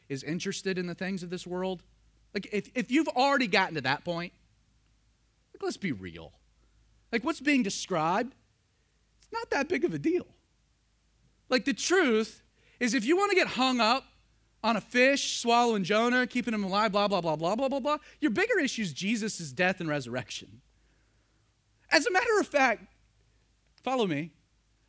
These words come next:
Jonah being swallowed by a fish, it's not even the greatest miracle in the story.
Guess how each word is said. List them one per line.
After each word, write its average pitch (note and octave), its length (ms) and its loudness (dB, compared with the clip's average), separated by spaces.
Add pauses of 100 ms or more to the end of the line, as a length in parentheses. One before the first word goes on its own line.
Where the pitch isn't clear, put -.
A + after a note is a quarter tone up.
(120)
Jonah E4+ 360 2
being E4+ 240 4
swallowed C#4 380 2
by A#3+ 180 2
a G3+ 40 -2
fish, C#4+ 300 -4
it's C4+ 100 -8
not E4+ 200 2
even F#4+ 200 2
the F4+ 60 0
greatest D4 380 2
miracle C#4 440 2
in C4+ 140 2
the C4+ 80 4
story. D4 540 0